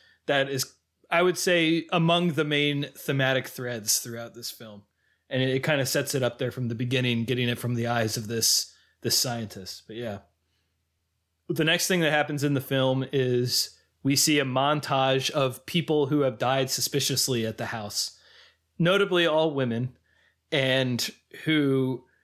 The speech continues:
all had, like, really suspicious deaths, and in some cases seemed like they were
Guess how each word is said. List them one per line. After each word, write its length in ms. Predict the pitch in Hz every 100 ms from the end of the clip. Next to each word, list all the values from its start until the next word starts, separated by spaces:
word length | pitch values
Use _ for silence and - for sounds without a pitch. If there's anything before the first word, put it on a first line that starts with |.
| _ _
all 300 | 147 151 151
had, 280 | 139 165 156 143 _ -
like, 200 | 135 175
really 180 | 247
suspicious 640 | 214 160 - 165 151 131 -
deaths, 480 | 123 104 - - - _ -
and 260 | 160 131
in 60 | 143
some 240 | 143 175
cases 380 | 170 160 147 151
seemed 240 | - 160 156
like 160 | 135
they 140 | 147 147
were 380 | 135 131 135